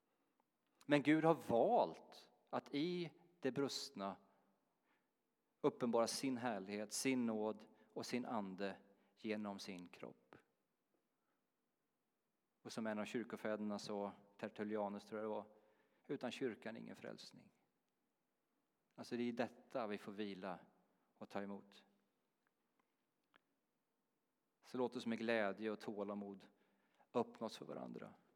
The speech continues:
Tjäna varandra i tålamod och fördragsamhet. För det är väl så, och endast så,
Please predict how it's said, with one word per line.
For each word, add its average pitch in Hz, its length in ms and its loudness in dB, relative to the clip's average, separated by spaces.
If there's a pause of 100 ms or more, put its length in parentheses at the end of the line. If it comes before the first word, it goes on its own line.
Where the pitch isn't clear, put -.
(840)
Tjäna 120 440 6
varandra 113 460 4
i 113 40 2
tålamod 110 560 0
och 107 60 -2
fördragsamhet. 104 960 -4 (1400)
För - 140 -2
det 127 60 6
är 135 80 4
väl 139 100 0
så, - 440 -2 (1500)
och 120 200 6
endast 120 340 0
så, 90 320 -6